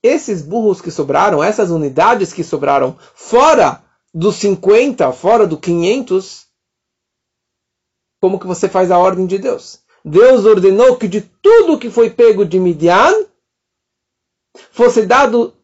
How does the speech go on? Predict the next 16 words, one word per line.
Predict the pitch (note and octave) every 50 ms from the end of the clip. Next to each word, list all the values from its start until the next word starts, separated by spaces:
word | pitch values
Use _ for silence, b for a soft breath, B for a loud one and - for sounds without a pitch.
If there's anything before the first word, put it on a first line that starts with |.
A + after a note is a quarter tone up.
| _ _
o | - G#3
tributo | - - - F#3+ F#3+ E3 F#3+ B3+ B3+ - G#3+
pra | F#3 G3+ F#3+
Deus | F#3 E3 G3+ A#3 A3 G3+ E3
de | E3 E3
cinquenta | E3 - F#3 F3 E3+ F#3+ G#3+ A3 A3 G#3 G#3 G3+
ou | F#3
de | E3+ D#3+ E3
quinhentos. | E3 F#3 F3 E3+ E3 D#3+ D3+ - - - - - - _ _ _ _ _ _ _ _ _ _ _ _ _ _ _ _ _ _ _ _ _ _ _ _ _ _ _ _ _ _ _ _ _ -
Se | A3
ficou | G3 G#3+ G#3 - D4+ D4+
sobrando | - A#3 F#3 G#3 A3 A3 G#3
algum | F#3 E3 D#3+ F#3+ A3 G#3 - - _ _
animal | D#3+ D3+ D3+ D3+ E3+ F3+
pra | F3 E3+ D3+
fora, | - - G3 A3 - G3 E3 E3+ -